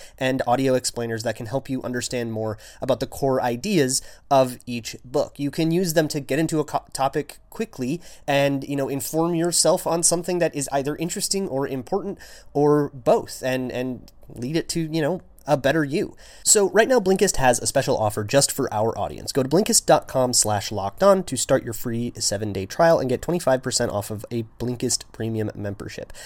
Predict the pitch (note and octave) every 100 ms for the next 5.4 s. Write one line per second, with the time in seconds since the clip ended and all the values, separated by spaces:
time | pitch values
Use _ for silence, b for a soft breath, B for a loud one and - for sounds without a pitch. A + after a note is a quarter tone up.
0 | - B2+ - D3+ F3+ G3+ - - - A2
1 | G2+ A2+ D3+ G2 A2+ G#2+ - B2+ A#2 A#2
2 | A2+ A#2+ C#3+ B2 B2+ B2 A#2 A2 G#2 A2+
3 | F#2 G2 - D3 C#3 - C#3+ D3 D3 C#3+
4 | - - B2+ B2+ - A#2+ A2 - G2+ -
5 | F#2 G2 D3 C#3